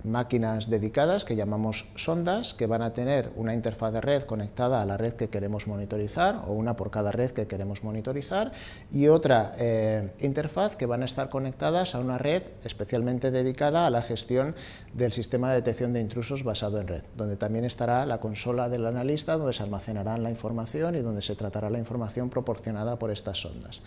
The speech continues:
Utilizar esta estructura tiene la ventaja de que las interfaces de las, de las sondas no necesitan estar configuradas, no necesitan tener una I P válida y por lo tanto van a ser mucho más difíciles de detectar y de atacar. Además,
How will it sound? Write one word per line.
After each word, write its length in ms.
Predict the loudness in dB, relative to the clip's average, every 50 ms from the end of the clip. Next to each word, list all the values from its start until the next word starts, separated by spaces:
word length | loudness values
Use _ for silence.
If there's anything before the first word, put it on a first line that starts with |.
| -18 -18 -16 -16 -16 -18 -18 -16 -2
Utilizar 460 | 0 2 4 4 4 6 6 6 6
esta 200 | 6 4 4 2
estructura 720 | 2 2 2 0 -2 -2 2 4 4 6 6 4 2 2
tiene 220 | 2 2 2 2 2
la 100 | 2 2
ventaja 480 | 0 0 0 0 0 0 0 0 0
de 160 | 0 0 2 2
que 80 | 2
las 220 | 2 2 2 2 0
interfaces 640 | 2 2 2 0 0 2 2 2 2 4 2 2 2
de 100 | 2 2
las, 540 | 2 2 2 2 0 -2 -4 -6 -6 -2 -2
de 80 | 0
las 240 | 0 0 0 0 -2 -2 -4 -4
sondas 560 | -2 -2 0 2 4 4 4 4 4 2 0
no 140 | 0 0 0
necesitan 540 | 0 0 -2 -2 -2 -2 -2 0 0 0 0
estar 280 | -2 -2 -2 -4 -2
configuradas, 800 | 0 -2 -2 0 0 0 2 4 4 4 4 4 2 2 0 -2
no 160 | -2 0 0
necesitan 520 | 0 -2 -2 -2 -2 -2 0 0 0 -2 -2
tener 260 | -2 -2 0 0 0
una 180 | 0 0 0 0
I 40 |
P 160 | 0 0 2 4
válida 500 | 4 4 6 6 6 6 4 2 0 -6 -12 -14 -14 -14 -14 -12 -6
y 60 | -6
por 140 | 0 2 4
lo 100 | 4 4
tanto 260 | 4 2 2 4 4
van 140 | 4 6 4
a 60 | 4
ser 180 | 2 2 2 4
mucho 320 | 4 2 2 2 0 0
más 140 | 2 2 2
difíciles 580 | 2 0 2 2 0 4 4 4 4 4 2 2
de 80 | 2
detectar 640 | 2 2 2 2 0 -2 0 2 2 2 2 0 -6 -14 -18 -18 -18 -18 -6 2
y 100 | 4 4
de 80 | 4 4
atacar. 520 | 2 0 0 0 -2 -4 -4 -10 -16 -18 -18 -18 -18 -18 -18 -6
Además, 640 | -2 2 4 4 6 6 4 4 4 2 -2 -4